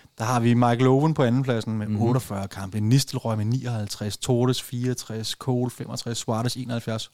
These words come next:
Speaker 1: Haaland har brugt otte.
Speaker 2: Mm.
Speaker 1: Otte kampe på at lave tre hattrick. Altså, stop i det der, ikke?
Speaker 2: Ja.
Speaker 1: Øh, det, det er så fuldstændig
Speaker 2: Jeg så nogen på Twitter i dag, ikke, der har lagt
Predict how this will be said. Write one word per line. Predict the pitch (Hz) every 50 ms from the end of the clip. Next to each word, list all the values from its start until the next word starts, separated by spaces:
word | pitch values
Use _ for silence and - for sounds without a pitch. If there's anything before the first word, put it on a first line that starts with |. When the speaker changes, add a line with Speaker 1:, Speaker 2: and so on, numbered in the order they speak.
| _ -
Speaker 1:
Haaland | 226 254 262 233 - - - _ _ _ _ _ 226
har | 196
brugt | 160 127 113
otte. | 117 110 110 117 131 - _ _ _ _ _ _ -
Speaker 2:
Mm. | 127 120 107 -
Speaker 1:
Otte | 208 185 185 196 190 - -
kampe | 190 - 156 131 139 135
på | - 151
at | 131
lave | 120 123
tre | - - 127 113
hattrick. | 107 104 - 113 113 - _ _ _ _ _ _ _ _ _ -
Altså, | - - - - - - - - _ _ _ _ _ _ _ -
stop | - - - 110 - -
i | 110
det | 98 - -
der, | 85 73 -
ikke? | 101 110 113 113 127
Speaker 2:
Ja. | 131 113 110 110 107
Speaker 1:
Øh, | 107 110 107 -
det, | 135 123 120
det | 156 160 143
er | 139 135 110 -
så | - - 143 135 131
fuldstændig | - - - 131 123 - - 127 120 110 117 117 113 110 110 104 101 101 95 - _ _ - - - - - -
Speaker 2:
Jeg | 123
så | - - 120
nogen | 117 117 110
på | 110
Twitter | - - - - 120 117 120
i | 110
dag, | - - 104 104
ikke, | 120 131 123 -
der | 117
har | 110 110
lagt | 107 110 107 104 - -